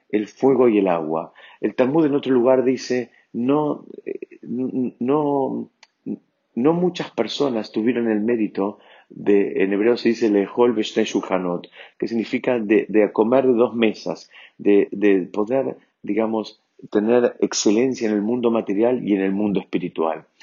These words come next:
Vamos a tratar de entender un poco más en profundidad. ¿Cuál es el problema acá? El problema es que a veces la persona quiere todo,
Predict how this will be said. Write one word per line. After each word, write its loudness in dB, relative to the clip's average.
Vamos 0
a 0
tratar 2
de 2
entender 0
un -2
poco 0
más -2
en -4
profundidad. -2
¿Cuál 2
es -2
el -2
problema -4
acá? -8
El -6
problema -2
es -10
que -4
a 0
veces -2
la -4
persona -8
quiere -2
todo, -4